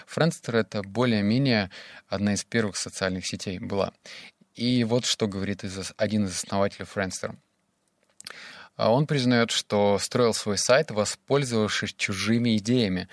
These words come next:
Он говорит об этом так: «Я не придумывал новых концепций. Новым были только восприятие сайта,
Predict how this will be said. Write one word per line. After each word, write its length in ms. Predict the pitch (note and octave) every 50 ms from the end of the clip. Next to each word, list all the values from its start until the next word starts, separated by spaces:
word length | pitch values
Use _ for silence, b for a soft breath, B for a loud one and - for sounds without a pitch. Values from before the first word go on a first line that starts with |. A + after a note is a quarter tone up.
| B B B B B
Он 120 | B2 C3+
говорит 460 | C#3 B2 A#2+ A2 A#2 A2+ C#3 B2+ -
об 120 | A2 G#2 A2
этом 220 | A2 - G#2+ G2+
так: 340 | F2+ - F#2+ F2 - - - _ -
«Я 300 | - F#2+ F#2 G2+ A2 B2+
не 120 | D#3 D#3+
придумывал 640 | B2 - A2 A2 G#2 A#2 C3 D3+ C#3+ A#2+ A2+ G#2 F#2
новых 360 | F#2+ F#2+ G2 A2 A#2+ B2+ -
концепций. 580 | - - G#2 G2+ - - C#3+ C3+ - - G#2+ - B B B B B
Новым 320 | A#2+ B2 C#3+ C#3+ C3 A#2+ A2+
были 180 | B2 B2+ B2
только 360 | G#2+ - A#2 A#2+ A2+ - A2+
восприятие 720 | G2+ G#2+ G#2 - - - - G#2+ G2+ G2+ G2+ G2 - A2 A2
сайта, 520 | - - - A#2 A2 G2+ - - - -